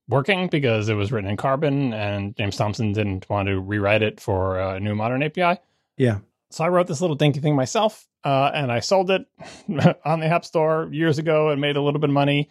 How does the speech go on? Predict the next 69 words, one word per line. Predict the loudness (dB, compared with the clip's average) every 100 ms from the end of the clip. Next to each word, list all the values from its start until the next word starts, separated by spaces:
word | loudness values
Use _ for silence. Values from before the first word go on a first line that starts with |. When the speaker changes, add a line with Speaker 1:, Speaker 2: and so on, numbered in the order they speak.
| _ _
Speaker 1:
Not | 0
that | 2 4
much, | 2 0 -6 _ _ 0
'cause | 0
honestly, | 2 0 2 0
who | 2
wants | 0 0 -4
this? | -6 -4
It's | -2
just, | -2 -2
this | 2
is | 4
Speaker 2:
Wow, | 4
Speaker 1:
like | 4
a, | 2
Speaker 2:
great, | 0 0
Speaker 1:
a |
Speaker 2:
great | 0 0
ratings. | 2 2 2 -2 -2
I'm | 0
gonna | 0 0
get, | 0 2
I, | 0 0
I | 0
guess | 2 2
I |
bought | 0 0 0
it. | -2
I'm, | -4 -2
it's | 0 0
got | 2 4
the |
Speaker 1:
Yeah, | 4 4
yeah, | 4
Speaker 2:
download | 4
Speaker 1:
anyway. | 4 2 2
Speaker 2:
cloud | 0 0
thing. | 0 0
Speaker 1:
Uh, | 0
and | 2 2
Speaker 2:
Yeah. |
Speaker 1:
so | 4 2
I'm | 2
making | 0 0 0
a | 2
version | 2 2 2 -2
two | -4 0 4
of | 4
this | 2 -2
app, | -2 -2 -2 -4 _ _ _ _
uh, | -2 0 0 -2
with | -2 -2
features | 0 -2 0 0
that | 0
I | 2
mostly | 0 0 0
won't | 0 2
even | 2 2
use | 2 2
just | 0 -2
because | 0 0
it's | 0 -4
a |
fun | 0 0
thing | 2 0
to |
do | 0
with | -2
computers. | -2 -2 -2 -2 -4 -10